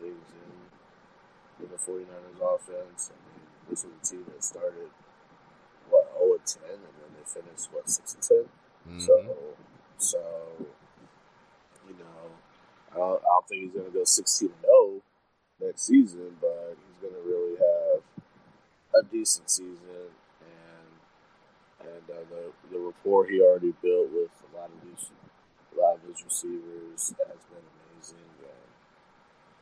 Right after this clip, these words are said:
Speaker 1: coming in, and it's, oh, it only has to go up from there.
Speaker 2: Again, their key losses: running back Carlos Hyde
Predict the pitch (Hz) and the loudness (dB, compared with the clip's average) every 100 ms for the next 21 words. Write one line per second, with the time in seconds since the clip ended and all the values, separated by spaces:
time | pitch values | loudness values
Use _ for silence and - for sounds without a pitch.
0 | _ - - - 113 82 80 78 71 67 | _ 4 4 2 -20 -20 -20 -20 -20 -16
1 | - - - 98 92 - 107 107 - 123 | -14 -12 0 0 0 4 6 6 4 0
2 | 101 98 - - - - - - - - | -2 -14 -20 -20 -20 -18 -20 -20 -20 -20
3 | - _ - - - _ - - - _ | -20 _ -20 -20 -20 _ -20 -20 -20 _
4 | - _ - - _ - - _ _ _ | -20 _ -20 -20 _ -20 -20 _ _ _
5 | _ 90 90 92 87 82 - 107 92 90 | _ -4 2 2 2 -4 2 4 4 4
6 | 90 - 87 80 90 107 90 78 73 - | 4 4 0 -4 0 2 2 2 2 4
7 | 87 82 76 - 87 82 80 | 4 4 2 2 4 4 2